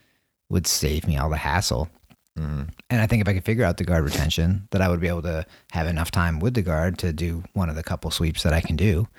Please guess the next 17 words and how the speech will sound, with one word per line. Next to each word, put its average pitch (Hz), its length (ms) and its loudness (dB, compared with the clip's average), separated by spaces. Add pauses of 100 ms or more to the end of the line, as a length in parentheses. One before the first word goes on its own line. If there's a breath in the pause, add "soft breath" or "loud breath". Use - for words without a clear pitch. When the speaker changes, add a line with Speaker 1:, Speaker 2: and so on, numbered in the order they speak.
(140 loud breath)
Speaker 2:
Mm-hmm. 85 340 -2
Speaker 1:
And 90 540 0 (180)
then 90 240 -2
I 80 80 -2
would 78 160 -6
get 90 120 0
into 90 240 0
the 85 100 -4
things 82 320 0
that 80 120 -2
I 80 120 0
would 80 220 -2 (180)
claim 85 460 0 (260)
should 107 300 2
be 92 120 4
my 87 140 4
game. 87 340 0